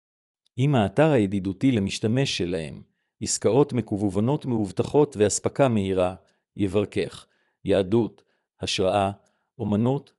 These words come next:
מבטיחה חוויית קנייה חלקה ואמינה למי שמחפש תשמישי קדושה וכלי קודש איכותיים. לסיכום,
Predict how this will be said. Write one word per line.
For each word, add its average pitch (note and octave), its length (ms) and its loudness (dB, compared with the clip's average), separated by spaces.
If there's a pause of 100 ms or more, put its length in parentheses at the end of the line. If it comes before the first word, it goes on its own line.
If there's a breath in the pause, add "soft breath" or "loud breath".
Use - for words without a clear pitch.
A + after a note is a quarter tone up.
(120)
מבטיחה B2+ 480 0
חוויית G#2 520 2
קנייה G#2+ 340 -2
חלקה A#2 580 2
ואמינה G#2 440 0
למי A2+ 260 0
שמחפש A2 600 -2
תשמישי B2+ 560 -4
קדושה C3 600 0
וכלי B2+ 360 0
קודש A#2+ 400 -2
איכותיים. E2 680 -8 (1000)
לסיכום, F2+ 720 -4